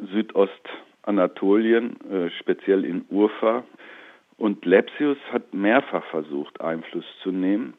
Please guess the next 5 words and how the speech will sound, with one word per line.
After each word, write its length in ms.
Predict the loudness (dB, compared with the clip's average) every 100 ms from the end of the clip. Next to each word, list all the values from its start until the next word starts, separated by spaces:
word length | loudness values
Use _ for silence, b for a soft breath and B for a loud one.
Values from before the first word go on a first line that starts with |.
| _
ist 220 | -10 -2
aber 480 | 0 4 6 6 4 -6 -10
daran 400 | 0 2 4 2
gehindert 540 | -2 -4 0 0 0 -2
worden, 320 | 0 0